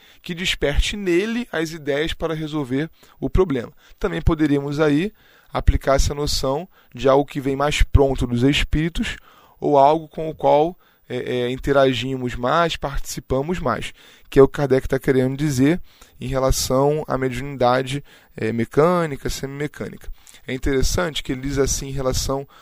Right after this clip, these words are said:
ao intuitivo. A transmissão do pensamento se faz por intermédio do espírito do médium.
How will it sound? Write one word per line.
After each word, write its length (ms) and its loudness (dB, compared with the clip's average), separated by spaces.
ao 160 4
intuitivo. 680 -2
A 80 -2
transmissão 640 0
do 100 0
pensamento 760 4
se 200 -4
faz 280 6
por 140 6
intermédio 480 -2
do 140 -2
espírito 580 6
do 120 -2
médium. 440 -2